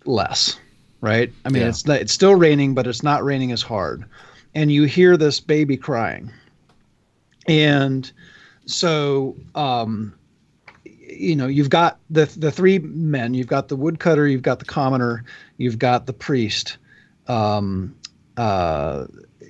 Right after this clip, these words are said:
Speaker 1: hearing, you know, they, they, they, they, they, they hear this baby, and what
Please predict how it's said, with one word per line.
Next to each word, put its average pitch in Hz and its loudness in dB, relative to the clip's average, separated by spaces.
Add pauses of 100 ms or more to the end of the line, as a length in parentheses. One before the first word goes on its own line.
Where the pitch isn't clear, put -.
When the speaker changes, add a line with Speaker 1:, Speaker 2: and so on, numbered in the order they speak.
(520)
Speaker 1:
hearing, 156 4
you 156 -4
know, 123 -4
they, 131 -6
they, 127 -6
they, 131 -8
they, 123 -6
they, 120 -6
they 123 -6
hear 190 4
this 151 2
baby, 139 0
and 127 0
what 143 0